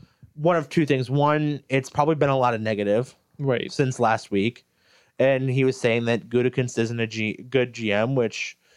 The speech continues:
Speaker 1: you can take or leave. I, you know, that's an opinion.
Speaker 2: Right.
Speaker 1: Um, Pat McAfee has always been very pro player,
Speaker 2: Mm-hmm.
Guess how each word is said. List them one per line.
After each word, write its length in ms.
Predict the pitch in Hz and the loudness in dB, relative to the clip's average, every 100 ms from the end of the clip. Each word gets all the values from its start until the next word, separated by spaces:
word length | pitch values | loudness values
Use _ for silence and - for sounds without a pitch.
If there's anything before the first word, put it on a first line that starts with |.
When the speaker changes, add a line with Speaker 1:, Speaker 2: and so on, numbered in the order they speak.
| _ _ - | _ _ -4
Speaker 1:
you 120 | 156 | -2
can 160 | 160 160 | 0 0
take 320 | 131 135 131 | 2 0 0
or 100 | 110 | 0
leave. 360 | 98 101 131 | 0 2 2
I, 140 | 123 120 | 2 0
you 120 | 110 | 0
know, 100 | 131 | 0
that's 180 | 123 127 | 0 0
an 60 | |
opinion. 600 | 139 - 123 110 101 135 - - | -6 -6 -10 -8 -6 -8 -8 -6
Speaker 2:
Right. 280 | 147 117 - _ _ _ - | -2 -2 -4 _ _ _ -6
Speaker 1:
Um, 420 | - 131 120 113 | 0 2 2 0
Pat 240 | 101 147 139 | 0 0 2
McAfee 360 | 135 135 - | 0 0 0
has 100 | 135 | 0
always 320 | 104 135 139 123 | 2 2 2 0
been 240 | 127 123 | -2 0
very 240 | 123 135 131 | 2 2 0
pro 300 | - 135 123 | 2 2 2
player, 520 | - 107 101 104 127 _ | 0 0 2 0 -2 _
Speaker 2:
Mm-hmm. 400 | 170 151 131 120 | -4 -2 -2 -8